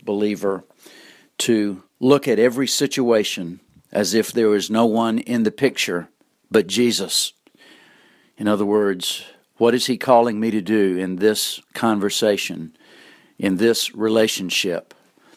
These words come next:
in this opportunity to live life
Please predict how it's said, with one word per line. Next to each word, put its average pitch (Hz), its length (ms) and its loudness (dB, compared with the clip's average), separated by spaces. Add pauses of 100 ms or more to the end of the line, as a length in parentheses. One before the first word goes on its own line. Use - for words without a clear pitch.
(500)
in 101 200 0
this 110 360 0
opportunity 107 960 -2 (380)
to 92 500 -4 (100)
live 113 680 0
life 104 640 0